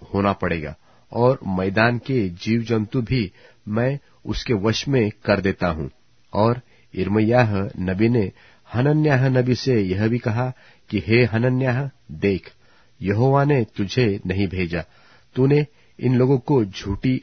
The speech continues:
आशा दिलाई है, इसलिए यहोवा तुझसे यो कहता है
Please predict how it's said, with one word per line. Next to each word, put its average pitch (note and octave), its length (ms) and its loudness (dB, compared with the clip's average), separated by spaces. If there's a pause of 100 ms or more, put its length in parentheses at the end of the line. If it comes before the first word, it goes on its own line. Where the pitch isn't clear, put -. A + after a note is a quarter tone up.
(100)
आशा F#2 320 0
दिलाई F2+ 300 0
है, D2 200 -8 (340)
इसलिए A#2+ 460 0 (420)
यहोवा A#2 480 2
तुझसे A2+ 640 -2
यो G2 220 4
कहता E2 340 -4
है D2 180 -12